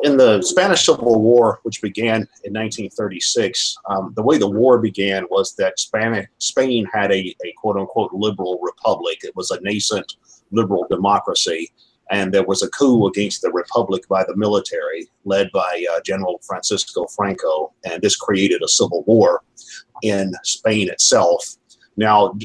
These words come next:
uh, prior to the development of the Civil War, there had been this large anarchist labor movement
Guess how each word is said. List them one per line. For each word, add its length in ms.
uh, 160
prior 380
to 120
the 80
development 640
of 80
the 60
Civil 340
War, 320
there 180
had 140
been 160
this 220
large 580
anarchist 480
labor 400
movement 460